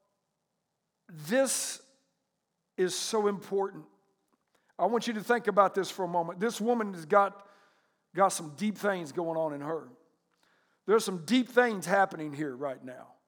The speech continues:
There are things that's going on that oftentimes we overlook and we don't see. Just like how people sometimes, listen, they don't see where you are. Sometimes the closest people to you are overlooking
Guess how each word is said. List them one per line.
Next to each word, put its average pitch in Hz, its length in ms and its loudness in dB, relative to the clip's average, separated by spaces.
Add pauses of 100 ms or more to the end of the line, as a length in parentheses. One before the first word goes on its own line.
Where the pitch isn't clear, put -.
(500)
There 240 160 8
are 220 60 10
things 247 360 4
that's 226 140 -4
going 247 340 4
on 254 260 6
that 233 180 2
oftentimes 233 680 6
we 233 160 0
overlook 240 560 6
and 202 120 -4
we 233 120 -2
don't 233 260 4
see. 175 400 -8 (420)
Just 226 240 0
like 247 220 8
how 233 140 8
people 247 340 2
sometimes, 247 720 4 (260)
listen, 208 360 0 (180)
they 247 160 6
don't 262 260 8
see 160 800 -2 (880)
where 240 180 0
you 214 300 2
are. 185 360 2 (1400)
Sometimes 247 800 6
the 214 100 -2
closest 294 540 4
people 285 260 0
to 302 280 2
you 220 240 0
are 214 180 2
overlooking 269 800 6